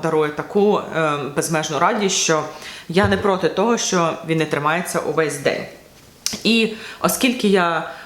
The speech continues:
проходила повз бутік Chanel, я спробувала три аромати, е, з серії Les Ex-, Les Exclusive. Е, ось вони, я написала ноти, які я почула, і свої враження. Скажу коротко, що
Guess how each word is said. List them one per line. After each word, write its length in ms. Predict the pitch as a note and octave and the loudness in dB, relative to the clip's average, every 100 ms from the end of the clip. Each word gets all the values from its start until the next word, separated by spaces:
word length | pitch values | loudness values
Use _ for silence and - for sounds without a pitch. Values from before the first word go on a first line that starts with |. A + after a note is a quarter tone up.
| - | -2
проходила 580 | G3+ G#3 A3 F#3 E3 D#3+ | -2 2 2 4 4 4
повз 320 | - D#3+ D3+ | 2 0 -2
бутік 760 | D3 F#3 - F#3+ F3+ - - - - - - - | 0 0 2 0 2 0 -2 -8 -18 -20 -20 -2
Chanel, 500 | - E3+ E3 C4+ D#4+ | 0 2 2 2 2
я 120 | G#3 | 0
спробувала 540 | - A3+ G#3+ G#3 G#3 | 0 0 0 2 0
три 340 | F3+ - F#3+ F3+ | 0 0 2 2
аромати, 720 | D3 D3+ D3 E3+ - C#4 C4+ - - - E3 | 0 0 0 0 0 -2 -2 -6 -14 -6 -2
е, 120 | D#3 | 0
з 60 | |
серії 520 | - F3 E3+ D#3 D3 - | 2 2 2 4 2 2
Les 220 | E3+ E3+ | 0 2
Ex-, 360 | E3 - - - | 0 -2 -10 -10
Les 280 | C#3+ E3+ F3 | -2 2 2
Exclusive. 720 | E3+ E3+ - D#3+ - A#3 F#4+ - - - - - - - | 2 0 -2 -2 2 4 2 0 -10 -18 -14 -12 -12 -2
Е, 60 | E3+ E3 D#3 | 0 2 2
ось 300 | F3+ E3+ - | 2 2 0
вони, 240 | D#3 D#3 G#3+ D4+ | -2 2 2 4
я 140 | G3 | 2
написала 840 | E3 F3+ - E3 E3 D#3 D3+ D3+ - - | 0 -2 0 2 2 2 0 -4 -10 -14
ноти, 440 | D#3+ E3 A3+ - C#4 | -2 2 2 2 4
які 480 | B3+ A3+ G#3 G#3 G3 | 4 4 -2 0 2
я 220 | E3+ E3 - - | 2 0 -4 0
почула, 560 | G#3+ G#3 G#3+ G3+ F#3 | 2 4 4 6 4
і 160 | F3 E3+ | 0 -2
свої 240 | - E3 | 0 0
враження. 720 | D3+ E3+ A3+ A3 A3+ A#3 A3+ A#3 - - | 0 0 0 0 2 2 0 -4 -12 -10
Скажу 400 | - - G3 D4 | -6 -2 0 0
коротко, 480 | - C4 C4 C4 G3+ | 0 2 0 0 -2
що 480 | F#3 - G3 F3 | 0 0 0 0